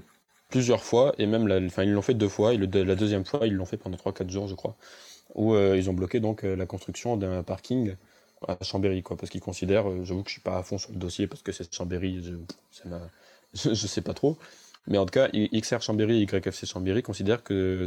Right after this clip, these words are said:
ce parking n'a pas lieu d'être et qu'il est écocide, euh, donc du coup, ils le bloquent. Ils l'ont bloqué donc pendant trois, quatre jours, où ils ont même dormi sur la grue, euh, là-haut, là, j'ai des amis, du coup,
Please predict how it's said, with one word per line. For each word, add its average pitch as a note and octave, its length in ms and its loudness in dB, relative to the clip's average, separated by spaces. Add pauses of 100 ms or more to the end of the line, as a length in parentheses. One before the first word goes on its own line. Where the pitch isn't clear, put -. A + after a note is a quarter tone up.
ce - 160 -8
parking G2 320 -4
n'a F#2+ 80 -4
pas F#2 100 -2
lieu F2+ 140 -2
d'être G2+ 280 0
et G2 40 -6
qu'il F2 240 -8
est - 80 -6
écocide, G2 520 -6 (600)
euh, F2+ 180 -2
donc F#2+ 180 0
du F2+ 80 -4
coup, D3 120 2
ils C3 80 4
le G#2+ 120 6
bloquent. G2 340 0 (380)
Ils G2 200 0
l'ont G2 120 2
bloqué G2 360 0
donc G#2+ 220 0
pendant G#2 200 0
trois, G#2 160 -2
quatre F#2 160 -4
jours, E3+ 220 0
où G#2 80 2
ils G2+ 100 -2
ont - 20 2
même A2 180 2
dormi G2+ 280 0
sur - 180 -8
la F#2+ 120 -2
grue, G2+ 340 2
euh, F#2 200 2
là-haut, G2 260 2
là, F#2 80 0
j'ai F2+ 100 -4
des F2+ 200 -6
amis, G#2 180 0
du G#2 120 -4
coup, C3+ 200 0